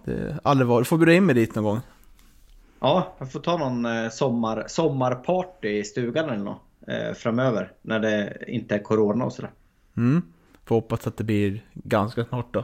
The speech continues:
Speaker 1: eh, att coronan är över. Eh, ja, jag tänkte vi kan komma in lite på den här premiären då, men, eh, först och främst är det väl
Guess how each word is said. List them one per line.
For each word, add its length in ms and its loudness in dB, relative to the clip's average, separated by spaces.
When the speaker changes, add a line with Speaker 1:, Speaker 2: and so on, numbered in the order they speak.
Speaker 1:
eh, 240 -4
att 120 -10
coronan 420 2
är 100 0
över. 480 4
Eh, 560 6
ja, 360 10
jag 100 -20
tänkte 240 2
vi 80 6
kan 120 2
komma 220 8
in 80 6
lite 180 6
på 100 0
den 40 8
här 60 10
premiären 600 8
då, 220 4
men, 420 6
eh, 380 8
först 500 0
och 80 4
främst 480 2
är 80 6
det 60 4
väl 240 4